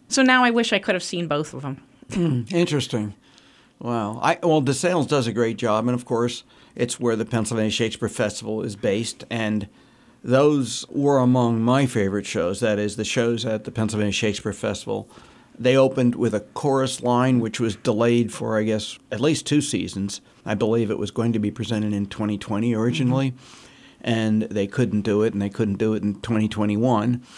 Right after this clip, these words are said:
Speaker 2: So they presented a chorus line in twenty twenty-two, and it was just, I mean, it's a, it's a show, it's almost the purest show about theater in a way,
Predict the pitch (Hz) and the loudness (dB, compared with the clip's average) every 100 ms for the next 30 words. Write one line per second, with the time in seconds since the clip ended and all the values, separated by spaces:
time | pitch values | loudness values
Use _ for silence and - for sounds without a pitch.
0 | - - - 120 110 113 104 113 110 104 | -20 -10 0 2 4 2 4 4 2 0
1 | - 120 110 - 104 98 101 98 104 - | 0 2 2 0 -2 0 -2 -2 -4 -4
2 | 110 107 104 104 101 98 131 117 113 165 | -2 -2 -2 -2 -2 0 2 2 2 2
3 | 151 - - 123 110 - - 151 151 147 | 2 2 2 2 0 -6 -2 2 2 2
4 | 160 160 127 - - - - - 151 151 | 0 2 0 -2 -20 -20 -20 -4 -2 2
5 | 139 - 180 160 151 147 - - 120 135 | 2 4 6 6 6 4 0 -4 2 2
6 | 135 - 139 131 123 120 - - 131 120 | 2 -2 2 2 2 -2 -2 0 4 4
7 | 107 - - - - 113 104 104 98 - | 2 -6 -8 -2 2 4 4 2 0 0
8 | 113 110 104 92 107 107 107 110 113 | 2 2 2 0 0 0 0 -2 -6